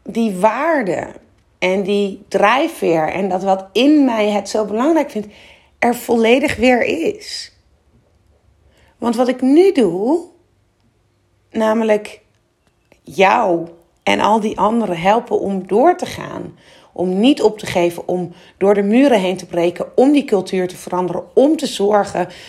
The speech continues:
dat onze democratie overeind blijft. Dat had ik toen ook. Ik wilde toen ook, en toen was ook mijn kernwaarde dat de aandacht naar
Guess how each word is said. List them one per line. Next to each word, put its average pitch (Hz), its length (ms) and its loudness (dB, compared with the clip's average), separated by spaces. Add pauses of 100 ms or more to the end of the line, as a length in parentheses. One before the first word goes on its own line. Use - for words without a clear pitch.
dat 202 140 -2
onze 190 220 0
democratie 196 580 0
overeind 180 360 0
blijft. - 300 -16
Dat 269 100 2
had 294 140 4
ik 320 120 0
toen 311 220 8
ook. 311 480 2 (440)
Ik - 180 0
wilde 277 340 2
toen 330 360 4
ook, 285 360 4
en 240 160 0
toen 285 160 0
was 277 180 -2 (100)
ook 285 260 2
mijn 277 180 2
kernwaarde 202 840 0 (920)
dat 226 320 0 (320)
de - 200 -2
aandacht 254 340 0
naar 247 280 -2